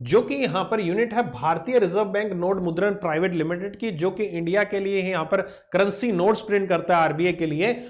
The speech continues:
उसी एक यूनिट वर्णिका नाम की है, जहां पर ये इंक यू बनाई जाएगी। और इंडिया का यहाँ पर जो इंपोर्ट है, उसको कम किया जाएगा। और ऐसा कहा जा रहा है कि हंड्रेड परसेंट जो मैन्युफैक्चरिंग है इंक की,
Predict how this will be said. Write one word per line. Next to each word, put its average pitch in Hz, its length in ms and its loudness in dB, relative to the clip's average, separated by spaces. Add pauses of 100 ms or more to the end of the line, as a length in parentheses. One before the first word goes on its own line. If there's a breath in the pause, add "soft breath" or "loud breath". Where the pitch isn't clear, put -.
(140 loud breath)
उसी 269 400 -2
एक 247 140 2
यूनिट 214 280 2
वर्णिका 170 420 2
नाम 196 260 0
की 202 160 -2
है, 214 200 0
जहां 151 340 0
पर 226 340 0
ये 190 260 0
इंक 254 400 -2
यू 202 240 -2
बनाई 156 380 -2
जाएगी। 165 580 -2 (240 loud breath)
और 170 220 0
इंडिया 233 260 2
का 226 100 2
यहाँ 180 200 2
पर 185 140 0
जो 185 140 -2
इंपोर्ट 170 460 0
है, 185 140 2
उसको 190 440 -2
कम 180 220 -2
किया 160 240 -2
जाएगा। 185 260 2
और 190 180 0
ऐसा 170 320 0
कहा 180 220 -2
जा 175 140 -2
रहा 185 80 -2
है 185 80 -6
कि 202 60 -4
हंड्रेड 254 400 0
परसेंट 180 340 0
जो 165 120 -2
मैन्युफैक्चरिंग 151 600 -6
है 147 180 -4
इंक 151 160 -8
की, 190 240 -2